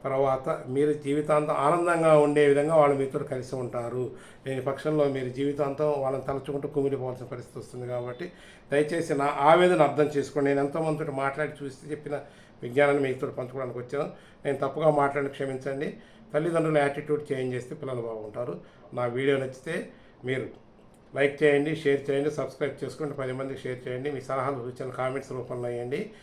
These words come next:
నా యొక్క సెల్ నెంబర్ నైన్ డబల్ ఫోర్ డబల్ జీరో ఫోర్ సెవెన్ ఎయిట్ సెవెన్ జీరో. Thank you, one and all.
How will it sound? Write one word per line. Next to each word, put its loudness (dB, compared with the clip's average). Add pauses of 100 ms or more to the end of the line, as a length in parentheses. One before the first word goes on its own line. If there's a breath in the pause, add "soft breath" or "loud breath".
(340 loud breath)
నా 0
యొక్క -4
సెల్ 0
నెంబర్ 2
నైన్ 0
డబల్ -4
ఫోర్ -2
డబల్ -4
జీరో -2
ఫోర్ -4
సెవెన్ 0
ఎయిట్ -6
సెవెన్ -8
జీరో. -8 (420 soft breath)
Thank -2
you, -2
one 2
and -2
all. -8